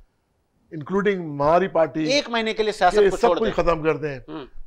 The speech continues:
Speaker 1: जैसे इमरान खान ने जलसों पे अपने बिल्कुल
Speaker 2: हम्म।
Speaker 1: कहा कि भाई हम लोग कोई जलसा नहीं करेंगे,
Speaker 2: हम्म।
Speaker 1: आज वो telethon कर रहे हैं, इंशाल्लाह पाकिस-, इन पाकिस्तानियों की खातिर, पाकिस्तान में जो सैलाब ज़दा लोग हैं उनके लिए।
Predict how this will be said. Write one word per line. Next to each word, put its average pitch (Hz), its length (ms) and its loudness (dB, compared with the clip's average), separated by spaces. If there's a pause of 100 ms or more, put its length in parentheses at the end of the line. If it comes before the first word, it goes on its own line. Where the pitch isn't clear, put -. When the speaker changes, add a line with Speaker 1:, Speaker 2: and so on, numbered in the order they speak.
Speaker 1:
जैसे 165 260 -4
इमरान 170 260 -6
खान 156 180 -6
ने 170 140 -10
जलसों 156 300 -6
पे 156 120 -6
अपने 151 220 -10
बिल्कुल 151 240 -8
Speaker 2:
हम्म। 156 100 -8
Speaker 1:
कहा 143 200 -8
कि 131 120 -12
भाई 139 140 -8
हम 143 160 -10
लोग 139 120 -14
कोई 147 180 -10
जलसा 135 340 -12
नहीं 139 240 -10
करेंगे, 131 460 -14 (180)
Speaker 2:
हम्म। 131 380 -12
Speaker 1:
आज 143 80 -4
वो 139 60 -8
telethon 143 540 -10
कर 147 140 -6
रहे 147 160 -10
हैं, 143 60 -14
इंशाल्लाह 135 360 -8
पाकिस-, 123 360 -14
इन 135 180 -20
पाकिस्तानियों 131 680 -12
की 139 80 -16
खातिर, 127 360 -12 (600)
पाकिस्तान 139 580 -8
में 135 240 -16
जो 123 120 -10
सैलाब 135 360 -8
ज़दा 131 200 -8
लोग 131 320 -8
हैं 131 60 -12
उनके 131 240 -16
लिए। 127 340 -12